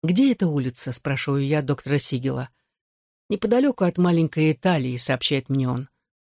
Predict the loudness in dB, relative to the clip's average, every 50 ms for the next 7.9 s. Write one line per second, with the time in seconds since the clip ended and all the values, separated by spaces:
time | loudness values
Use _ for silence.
0 | _ _ _ _ -2 0 2 2 0 0 0 0 0 0 -2 -6 -10 -10 -10 -12
1 | -10 -10 -10 -12 _ _ _ _ _ _ _ _ _ _ _ _ _ -2 -2 -2
2 | 0 0 0 0 0 0 0 0 0 0 0 0 0 0 -2 -2 -8 -20 -20 -6
3 | -2 -2 0 0 0 0 2 2 4 4 2 0 -2 _ _ _ _ _ _ _
4 | 2 2 2 2 2 2 4 4 4 2 2 2 2 2 2 2 2 2 0 0
5 | _ _ -2 0 2 2 2 2 2 2 2 4 4 4 2 2 0 -2 -4 -8
6 | -12 -16 _ _ _ _ _ 0 0 2 2 2 0 0 2 2 2 2 0 0
7 | -2 -4 -4 0 0 0 2 2 0 -2 -2 -2 0 2 2 0 0 -2